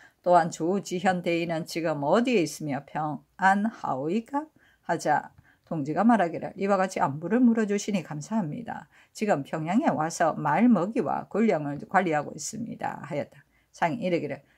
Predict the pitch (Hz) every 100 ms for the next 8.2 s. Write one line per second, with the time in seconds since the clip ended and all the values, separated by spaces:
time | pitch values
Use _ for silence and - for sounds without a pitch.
0 | _ - 180 202 - 170 190 202 175 160
1 | 175 208 151 180 185 131 - _ _ _
2 | - 196 233 233 180 156 165 190 208 160
3 | 143 - 175 156 156 156 202 254 240 240
4 | 233 202 151 147 135 - - 196 196 185
5 | 208 190 151 180 226 226 220 202 185 165
6 | 180 160 160 156 156 180 196 185 185 185
7 | 185 180 185 - 180 180 170 165 170 165
8 | 160 -